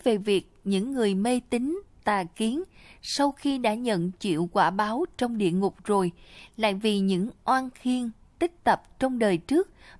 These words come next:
mà phải đọa vào cảnh giới súc sinh. Trong rất nhiều kinh điển, Đức Phật thường dạy rằng tham ăn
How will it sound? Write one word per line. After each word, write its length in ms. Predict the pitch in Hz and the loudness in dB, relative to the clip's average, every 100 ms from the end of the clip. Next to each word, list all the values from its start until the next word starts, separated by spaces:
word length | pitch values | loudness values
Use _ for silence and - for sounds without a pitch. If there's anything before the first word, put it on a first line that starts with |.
| - | 0
mà 220 | 220 208 | 2 2
phải 240 | - 214 | 0 -2
đọa 320 | 262 214 175 185 | 2 4 4 4
vào 240 | - 202 185 | 2 2 2
cảnh 320 | - 165 190 | 0 -2 0
giới 280 | 208 220 302 | 0 0 -2
súc 280 | - - 339 | -4 -2 -2
sinh. 300 | - 262 233 214 _ _ _ _ _ _ _ _ _ _ _ | 0 -4 -2 -6 _ _ _ _ _ _ _ _ _ _ _
Trong 200 | 285 269 | -2 0
rất 260 | 349 403 247 | 0 -2 -2
nhiều 200 | 226 185 | -2 -2
kinh 300 | - 247 226 | -2 -4 0
điển, 320 | 190 156 247 - - | 0 0 -4 -8 -2
Đức 200 | 339 - | -2 2
Phật 300 | 214 - - | -2 -2 -4
thường 260 | 220 185 | -2 0
dạy 240 | 180 151 175 | 0 -2 -2
rằng 280 | 220 202 180 - _ _ - | -2 -2 -4 -10 _ _ -6
tham 220 | 254 262 | -4 -2
ăn 260 | - 247 | -2 -2